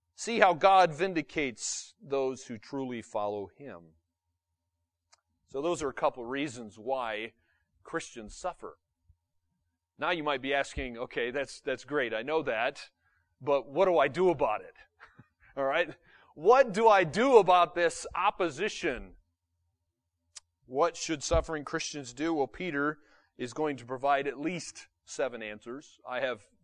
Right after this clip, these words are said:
found seven answers in the text that Peter gives of what should suffering Christians do. Well, number one,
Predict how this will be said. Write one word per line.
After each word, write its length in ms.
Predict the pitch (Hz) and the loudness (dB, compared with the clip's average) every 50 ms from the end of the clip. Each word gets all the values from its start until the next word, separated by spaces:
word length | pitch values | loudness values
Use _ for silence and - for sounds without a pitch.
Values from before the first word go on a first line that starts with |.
| _ _ | _ _
found 340 | - 123 120 117 117 110 98 | -8 -6 -6 -8 -8 -12 -12
seven 320 | - - 120 113 113 104 | -10 -10 -10 -10 -12 -14
answers 400 | 104 107 104 - - 104 85 - _ | -16 -16 -16 -18 -20 -20 -20 -20 _
in 140 | 143 120 107 | -20 -20 -20
the 80 | 95 - _ | -20 -20 _
text 500 | - 113 92 95 - - - - _ _ _ _ _ _ _ _ _ - | -16 -16 -16 -16 -18 -20 -20 -20 _ _ _ _ _ _ _ _ _ -20
that 120 | 120 - | -18 -12
Peter 260 | - 165 170 147 143 | -10 -8 -6 -6 -6
gives 320 | 123 110 120 117 117 113 - | -6 -8 -8 -8 -8 -10 -14
of 240 | 107 95 - _ _ _ _ _ _ _ _ _ _ _ _ _ _ - | -20 -20 -20 _ _ _ _ _ _ _ _ _ _ _ _ _ _ -6
what 200 | 120 131 135 - | -4 -4 -4 -4
should 200 | - 139 123 110 | -6 -10 -8 -4
suffering 380 | - 143 123 - 127 120 113 | -4 -4 -4 -4 -6 -10 -10
Christians 460 | 107 - 127 - - - 120 104 95 | -10 -12 -12 -12 -12 -14 -16 -16 -14
do. 260 | 101 117 127 135 143 143 | -10 -8 -6 -6 -6 -6
Well, 140 | 127 120 | -6 -6
number 240 | 123 139 147 139 127 | -6 -4 -4 -2 -2
one, 480 | 120 120 123 131 131 131 123 120 120 | -2 -2 0 0 0 -2 -2 -4 -8